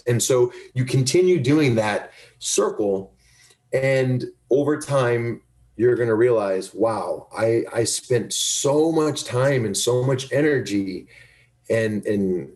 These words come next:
on, on something that didn't need it, you know, didn't, wasn't warranted to, to, to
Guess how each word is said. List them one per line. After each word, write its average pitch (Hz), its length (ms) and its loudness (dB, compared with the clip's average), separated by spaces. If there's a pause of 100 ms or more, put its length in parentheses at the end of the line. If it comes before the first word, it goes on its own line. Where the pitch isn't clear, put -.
(760)
on, 117 340 0
on 113 280 0
something 131 400 0
that 120 340 -2 (1300)
didn't 117 280 2
need 127 260 2
it, 101 220 0
you 120 80 2
know, 123 200 4
didn't, 123 440 0 (260)
wasn't 123 380 2
warranted 117 640 2
to, 110 240 0
to, 104 280 0
to 98 280 2